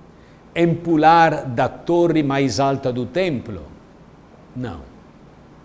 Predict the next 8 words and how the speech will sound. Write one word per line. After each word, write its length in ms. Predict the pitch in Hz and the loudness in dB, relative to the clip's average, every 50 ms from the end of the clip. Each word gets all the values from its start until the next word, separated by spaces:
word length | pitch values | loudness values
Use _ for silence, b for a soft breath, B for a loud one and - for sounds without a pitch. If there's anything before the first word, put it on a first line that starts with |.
| - - - - - - - - - - - | -20 -20 -20 -20 -20 -20 -20 -20 -16 -8 -4
O 80 | 151 | -4
milagre 640 | 143 131 104 101 107 110 110 104 87 85 90 90 87 90 - - - - - - B B B B B B B B B B | -4 -2 -4 -4 -4 -4 -4 -4 -6 -8 -10 -10 -12 -14 -18 -20 -20 -20 -20 -20 B B B B B B B B B B
não 200 | 160 175 190 170 | -4 0 2 2
está, 380 | 143 123 - - - 175 165 143 | 2 2 0 0 2 2 2 2
talvez, 800 | - - - 135 123 123 120 110 160 180 170 143 - - - - | 0 -4 -4 -4 -2 -2 0 2 4 4 4 4 2 -2 -4 -4
na 240 | 139 127 135 135 - | -2 -2 0 0 -2
pequenina 640 | - - - 135 - - 139 139 160 185 175 143 117 | -2 -2 -4 -4 -2 -2 -2 0 0 0 -2 -4 -4
semente 800 | - - 135 120 123 151 185 208 208 180 - - 156 151 131 | -4 -4 -6 -4 -2 -2 -2 -2 -4 -6 -8 -8 -8 -8 -8